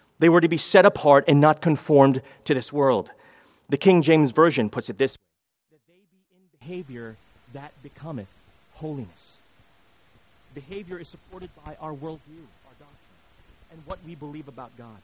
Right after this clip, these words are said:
So what you believe will lead to right living, and the behavior that women should exhibit is one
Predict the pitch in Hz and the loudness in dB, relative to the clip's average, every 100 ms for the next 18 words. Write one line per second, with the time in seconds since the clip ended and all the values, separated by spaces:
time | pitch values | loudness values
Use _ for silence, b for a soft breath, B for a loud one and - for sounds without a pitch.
0 | _ _ _ _ _ 185 170 202 180 175 | _ _ _ _ _ -14 -12 -12 -12 -12
1 | 175 214 160 156 143 170 220 - 170 135 | -12 -14 -12 -12 -12 -12 -12 -12 -12 -12
2 | 170 180 _ _ _ 147 147 175 131 92 | -16 -16 _ _ _ -16 -12 -12 -14 -18
3 | _ _ - 151 147 139 170 208 196 160 | _ _ -14 -14 -12 -14 -14 -12 -12 -12
4 | 151 143 185 175 - 151 117 185 131 - | -14 -12 -12 -12 -16 -20 -16 -16 -16 -20
5 | _ _ _ _ _ _ | _ _ _ _ _ _